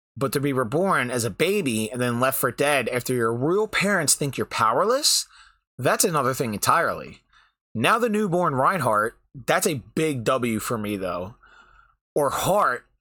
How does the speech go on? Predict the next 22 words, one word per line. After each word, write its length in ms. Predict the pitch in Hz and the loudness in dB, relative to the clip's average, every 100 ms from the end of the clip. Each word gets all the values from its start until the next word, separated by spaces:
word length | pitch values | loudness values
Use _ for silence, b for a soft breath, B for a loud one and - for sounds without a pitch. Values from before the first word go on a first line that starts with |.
| _ 151 | _ -8
to 120 | - 139 | -4 0
his 160 | 127 | 0
friends, 460 | - 156 123 98 139 | 2 2 0 -4 -2
must 260 | 139 - | 2 2
find 400 | - 143 147 190 | 2 2 2 2
his 200 | 185 185 | 0 0
way 260 | 156 143 139 | 0 2 0
through 260 | - 143 127 | -2 -2 -2
a 60 | |
dangerous 520 | 117 123 135 139 131 | -2 -2 0 0 -2
world. 360 | 113 104 90 - B B B - | -2 -2 -2 -6 B B B -4
But 80 | 156 | 0
luckily, 560 | 262 285 180 151 139 b b _ | 0 2 0 0 -2 b b _
he's 120 | 165 160 | -2 0
got 180 | 160 | 0
magic 400 | 135 160 156 120 | 2 2 2 0
that's 340 | 117 107 - - | -4 -6 -2 -2
quite 420 | - 208 226 - | 0 -2 -2 -2
literally 420 | 165 160 139 120 | -2 0 0 0
off 220 | 110 110 | 0 -2
the 80 | - | -4
charts. 440 | - 104 - - | -4 -4 -6 -12